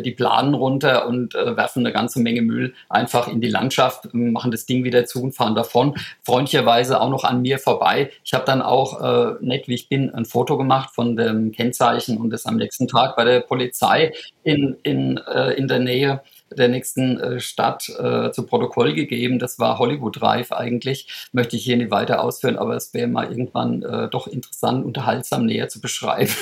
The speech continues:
<laughs> Jedenfalls wurde ein Protokoll aufgenommen, widerwillig. Und ich warte auf den Vollzug. Ähm, ich hab angedeutet, dass die Europäische Kommission jetzt ein sehr strenges Auge <laughs> auf diesen Fall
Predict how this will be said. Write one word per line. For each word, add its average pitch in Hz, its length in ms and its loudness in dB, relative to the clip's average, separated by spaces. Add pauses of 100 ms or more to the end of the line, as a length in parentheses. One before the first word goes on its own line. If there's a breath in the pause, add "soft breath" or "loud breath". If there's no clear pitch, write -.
(100)
<laughs> - 220 -8
Jedenfalls - 640 2
wurde 151 200 2
ein 139 120 2
Protokoll 135 520 2
aufgenommen, 131 600 0
widerwillig. 139 600 -2 (280 loud breath)
Und 135 300 2
ich - 180 -6
warte 110 300 2
auf 120 200 -2
den 120 180 0
Vollzug. 120 600 -2
Ähm, 110 220 -6
ich - 120 -10
hab - 160 -4
angedeutet, 113 500 -2
dass 107 120 -4
die 120 60 -4
Europäische 117 480 -2
Kommission 113 560 -2
jetzt 110 200 -6
ein 117 140 -4
sehr 147 400 0
strenges 123 480 -4
Auge 113 420 -2
<laughs> - 0 -
auf - 520 -4
diesen 196 320 -2
Fall - 360 -2